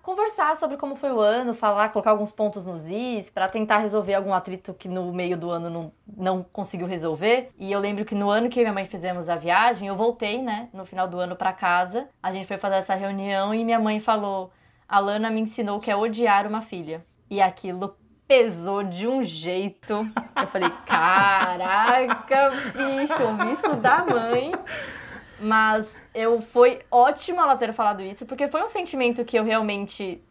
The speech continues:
a, a fiz ter, né, por conta da viagem que eu tava fazendo e que eu não estava permitindo ela participar da minha vida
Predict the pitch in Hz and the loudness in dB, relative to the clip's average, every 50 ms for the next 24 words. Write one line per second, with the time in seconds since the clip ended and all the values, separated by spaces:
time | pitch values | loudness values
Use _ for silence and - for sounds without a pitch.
0 | _ _ - 202 190 196 - - - 214 196 - - 226 220 - - - 202 247 | _ _ 4 4 4 4 0 -2 0 0 0 0 0 -6 -6 -6 -8 -6 -4 -2
1 | 294 302 247 196 - - 220 - - 202 196 196 190 190 180 185 190 196 226 226 | -2 2 2 2 2 0 -2 -6 -6 -6 -4 -2 0 0 2 4 6 6 6 4
2 | - 226 214 220 202 202 196 214 208 196 233 247 254 254 269 262 269 277 294 311 | 0 -2 0 0 0 0 0 0 0 2 2 0 2 2 0 2 2 2 0 0
3 | 294 294 285 269 269 277 277 269 254 262 254 - 262 302 330 294 285 269 269 269 | 2 4 4 4 4 4 0 -2 -4 -6 -6 -6 -6 -4 -2 2 4 6 6 6
4 | 269 269 262 247 - - - 247 247 240 233 233 233 202 202 208 208 202 220 269 | 6 4 2 0 0 -2 0 2 2 2 2 0 -2 -4 -4 -8 -6 -4 -4 -4
5 | 330 | -4